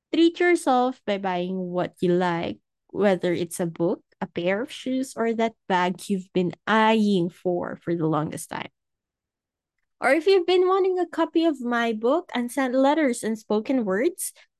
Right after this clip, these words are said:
the Kindle version is currently on sale for a discounted price of point ninety-nine dollars. Make sure to grab it while it's still discounted. Regular Kindle price is two point ninety-nine. So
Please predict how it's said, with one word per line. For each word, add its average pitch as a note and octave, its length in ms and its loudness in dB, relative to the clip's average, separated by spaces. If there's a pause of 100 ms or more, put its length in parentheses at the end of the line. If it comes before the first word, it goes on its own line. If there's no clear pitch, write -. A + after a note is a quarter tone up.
(200)
the C4+ 120 0
Kindle F4+ 360 4
version E4+ 440 4
is D#4 180 2
currently D#4 460 4
on C#4+ 160 2
sale C4 500 2
for A#3+ 80 -2
a A3 80 -2
discounted A3 640 -6
price G3+ 340 -2
of G3 220 -4 (520)
point C4+ 260 2
ninety-nine B3 680 0
dollars. G#3 800 0
Make A3 220 -4
sure A3 220 -2
to G#3+ 140 -8
grab G3 380 0
it G3 220 -4
while F#3+ 280 0
it's - 200 -8
still G3+ 360 -6
discounted. F#3+ 880 -4 (100)
Regular C#4 540 4 (440)
Kindle A#3 360 2
price G#3+ 480 -4
is - 240 -8
two A#3+ 180 0
point A#3+ 320 -2
ninety-nine. F#3+ 680 -4
So - 340 -6